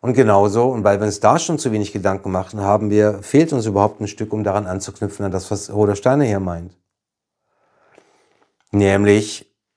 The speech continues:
dass er sagt, Moment, Moment, nicht wie bisher, sondern die Ware hat ihren Wert durch denjenigen, der sie verbraucht. Das ist der nächste Satz.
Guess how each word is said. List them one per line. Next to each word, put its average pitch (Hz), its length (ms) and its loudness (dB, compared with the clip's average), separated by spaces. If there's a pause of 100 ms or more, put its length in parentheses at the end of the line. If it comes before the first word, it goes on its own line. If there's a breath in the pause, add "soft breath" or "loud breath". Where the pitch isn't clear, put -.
(340)
dass 104 220 -2
er 107 80 0
sagt, 104 240 2
Moment, 104 340 2
Moment, 123 400 2
nicht 110 240 -2
wie 107 80 0
bisher, 113 560 2
sondern 98 720 0 (1500)
die 101 200 2
Ware 117 680 4
hat - 240 -6
ihren 107 360 -4
Wert 104 300 4
durch 113 160 -10
denjenigen, 98 640 -2
der 95 160 0
sie 85 160 -8
verbraucht. 110 800 2
Das 95 120 -8
ist 104 200 -12
der 104 80 0
nächste 90 380 -6
Satz. - 520 -6